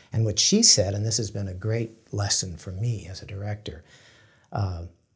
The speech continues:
is she, she was talking to actors, but it applies to all of us as storytellers.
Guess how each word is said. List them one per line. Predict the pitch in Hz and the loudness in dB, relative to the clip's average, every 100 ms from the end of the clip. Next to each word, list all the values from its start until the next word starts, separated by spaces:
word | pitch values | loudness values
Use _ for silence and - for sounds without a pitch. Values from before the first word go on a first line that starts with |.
| _ _ _ | _ _ _
is | 113 110 | -2 0
she, | - - - 107 - | -2 -4 -12 -16 -8
she | - 143 | 0 2
was | 120 | 4
talking | - 120 101 | 4 4 2
to | 85 | -2
actors, | 120 110 107 | -2 -2 -4
but | - | -4
it | 98 | -8
applies | 85 110 98 - | -8 -6 -4 -6
to | - | -4
all | 110 101 | -4 -4
of | |
us | 80 - | -4 -4
as | - | -4
storytellers. | - 95 90 - 87 78 | -6 -8 -8 -12 -14 -14